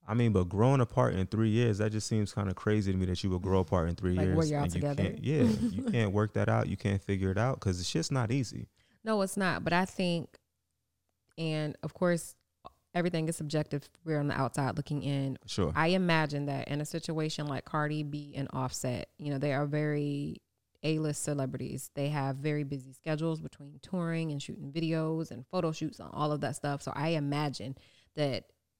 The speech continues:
Speaker 2: from the very beginning of their relationship to now, or up until the point of quarantine, there wasn't just a lot of time where their day-to-day was spent together.
Speaker 1: That's a good point.
Speaker 2: So to take them from,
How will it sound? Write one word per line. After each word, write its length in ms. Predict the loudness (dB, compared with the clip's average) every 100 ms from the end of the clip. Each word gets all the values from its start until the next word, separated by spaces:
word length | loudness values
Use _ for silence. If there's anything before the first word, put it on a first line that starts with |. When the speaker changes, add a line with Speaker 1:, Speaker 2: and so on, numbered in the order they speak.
| _ _ _
Speaker 2:
from 180 | -2
the 80 | -2
very 280 | 0 0 0
beginning 440 | -2 -4 -4 -4
of 120 | -4 -4
their 120 | -2
relationship 580 | -4 -4 -6 -4 -6 -6
to 120 | -14
now, 500 | -4 -4 -2 -4 -8 _ _ _ _ _ _
or 240 | 2 2 4
up 140 | 2
until 220 | 2 0
the 80 | -2
point 220 | -2 -6
of 80 | -6
quarantine, 460 | -4 -4 -2 -4 -2
there 100 | -2
wasn't 380 | 0 0 0 -4
just 180 | -4 -4
a 60 |
lot 240 | 0 0 0
of 80 |
time 540 | -2 -2 -2 0 -2 -2
where 340 | -2 -2 -4 -8
their 300 | -8 -2 -2
day-to-day 640 | 0 0 0 0 0 -2 -6
was 80 |
spent 400 | -14 -12 -10 -10
together. 580 | -14 -16 -6 -4 -4 -12 -16
Speaker 1:
That's 180 | -12
a 40 | -4
good 180 | -4 -4
point. 300 | -6 -6 -6 -14 -8
Speaker 2:
So 580 | 6 8 8 4 0 -2 -6
to 320 | 0 2 2 -2 _ _ -2
take 280 | 0 0
them 180 | 0 -2
from, 500 | -2 -2 0 0 -2